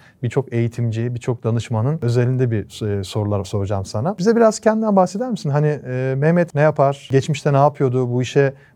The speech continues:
başlamadan önce ne yapıyordu aslında? Çok merak ettiğim kısmı o.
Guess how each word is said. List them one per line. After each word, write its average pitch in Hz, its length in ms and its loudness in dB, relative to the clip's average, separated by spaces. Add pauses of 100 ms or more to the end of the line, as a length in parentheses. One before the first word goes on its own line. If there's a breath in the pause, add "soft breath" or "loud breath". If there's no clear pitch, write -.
başlamadan 151 480 4
önce 117 240 2
ne 110 40 0
yapıyordu 104 380 -2
aslında? 110 320 -4
Çok - 320 -6
merak 113 300 0
ettiğim 113 240 -6
kısmı 113 400 -6
o. 175 160 -2